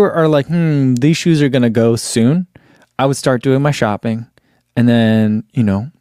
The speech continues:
now's a pretty good time to be ordering some shoes. We're getting into, like, the whole, like, holiday shopping season. Black Friday's coming up in a couple weeks. Not that running shoes go on huge discount typically, but you might be able to find some deals.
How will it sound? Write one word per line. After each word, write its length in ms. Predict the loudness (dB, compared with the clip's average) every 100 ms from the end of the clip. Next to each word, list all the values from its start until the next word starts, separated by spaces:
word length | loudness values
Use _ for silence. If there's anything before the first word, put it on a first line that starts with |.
| _ _ _ _
now's 280 | 2 4 2
a 60 | 0
pretty 160 | 0
good 180 | 2 0
time 240 | 0 -2
to 60 | 0
be 100 | 0
ordering 440 | 2 2 2 0
some 160 | -2 -6
shoes. 440 | -2 2 4 2
We're 120 | 2 0
getting 240 | 0 2
into, 200 | 0 0
like, 180 | -2 0
the 100 | -2
whole, 180 | 0 0
like, 160 | -2
holiday 400 | -2 0 0 -2
shopping 420 | -2 -2 -2 -4
season. 520 | -4 -2 -2 -2 -2 -4
Black 200 | -8 -4
Friday's 380 | -2 0 -2 -4
coming 300 | -4 -2 -2
up 180 | -4
in 80 | -4
a 80 | -8
couple 240 | -8 -6
weeks. 300 | -4 -4 -6 -14 -20 -20 -20 -20 -2
Not 200 | 0 2
that 140 | 0 0
running 260 | 0 0
shoes 400 | -2 -2 0 0
go 140 | 0 0
on 280 | 2 0 -2
huge 460 | -2 0 0 -2
discount 640 | -4 -4 -4 -2 -2 -4 -8 _ _ -6
typically, 560 | -6 -4 -2 0 0
but 300 | 0 0 -2 0
you 100 | 2
might 160 | 2
be 60 | 2
able 220 | -2 -2
to 80 | -2
find 320 | -2 -4 -4
some 160 | -4 -2
deals. 500 | -2 -2 -2 -8